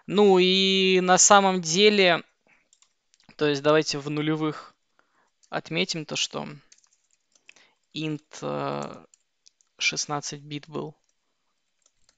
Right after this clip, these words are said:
Ну, то есть, э, мы видим то, что, а, если мы запустим те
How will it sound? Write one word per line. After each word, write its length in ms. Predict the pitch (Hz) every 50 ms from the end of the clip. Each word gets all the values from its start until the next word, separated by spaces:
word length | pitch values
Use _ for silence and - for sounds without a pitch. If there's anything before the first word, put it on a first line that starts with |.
| _ _ _ _ _ _ _ _ _ _ _ _ _ _ _ _ _ _ _ _ _ - - - - - _ _
Ну, 240 | - 175 196 190 180
то 180 | - - 190 196
есть, 560 | 196 190 190 - - - - - - - 180
э, 460 | 180 180 175 175 175 170 170 170 175
мы 240 | 180 185 196 202 196
видим 500 | 190 220 254 247 226 226 196 180 180 170 - _
то, 120 | - 180 170
что, 640 | - - - _ - 175 180 175 170 170 170 160 - _ - - - - _ _ _
а, 440 | - 156 170 170 165 170 170 165 165
если 440 | 170 165 160 190 190 - - - 180
мы 440 | 185 185 190 196 196 196 190 185 180
запустим 680 | 160 147 175 175 - - 202 190 - - - 175 165 156
те 300 | - - 190 185 180